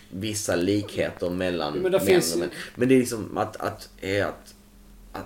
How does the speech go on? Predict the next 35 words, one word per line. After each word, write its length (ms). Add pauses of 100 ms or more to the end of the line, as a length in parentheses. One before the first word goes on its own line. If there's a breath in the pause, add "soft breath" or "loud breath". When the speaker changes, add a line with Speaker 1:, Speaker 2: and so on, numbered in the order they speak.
Speaker 1:
alltid 320
utgå 300
från 160
vilken 240
grupp 420
man 200
tillhör 340
först 440
och 120
främst. 360 (100)
Speaker 2:
Ja. 140
Speaker 1:
Speciellt 300
med 100
såna 200 (340)
grupper 260
som 180
inte, 300
alltså 140
man 200
och 100
kvinna 240
är 40
ändå 140
liksom, 300
där 100
är 60
ju 140
någon 140
slags 280
skillnad, 400
men 160
om 100
du 60
kollar 320
på, 280